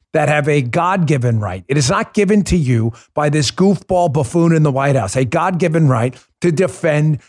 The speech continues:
your own life. That is a God-given big R right, not a small R right. You have the right to defend yourself.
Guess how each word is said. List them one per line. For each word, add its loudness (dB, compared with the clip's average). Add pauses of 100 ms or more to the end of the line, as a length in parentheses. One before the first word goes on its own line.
(140)
your 0
own 2
life. -2 (240)
That 0
is 0
a 2
God-given 0 (280)
big 2 (140)
R 2
right, -2 (400)
not -2
a -4
small 2
R 0
right. -6 (880)
You 2
have -2
the 0
right -2 (120)
to -2
defend 2
yourself. -2